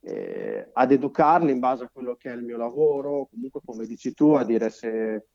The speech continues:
se non hai delle urgenze ma hai solo delle richieste standard, e magari ne raggruppi due, tre, quattro e fai una telefonata anziché, mm,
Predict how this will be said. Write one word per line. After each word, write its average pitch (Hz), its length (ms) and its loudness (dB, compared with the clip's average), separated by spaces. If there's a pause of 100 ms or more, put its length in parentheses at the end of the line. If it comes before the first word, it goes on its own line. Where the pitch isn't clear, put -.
(380)
se - 180 2
non 175 180 6
hai 190 200 -4
delle 175 260 -6
urgenze 165 600 -6
ma 147 140 -8
hai 147 120 -8
solo 151 320 -8
delle 147 180 -4
richieste 147 520 -8
standard, 151 760 -4
e 131 60 -4
magari 127 380 -4
ne 135 120 -8
raggruppi 127 680 -6
due, 135 280 0
tre, 127 260 -6
quattro 139 640 -2
e 113 260 -2
fai 113 320 -4
una 117 200 -6
telefonata 117 760 -4
anziché, 104 1200 2 (480)
mm, 151 160 -6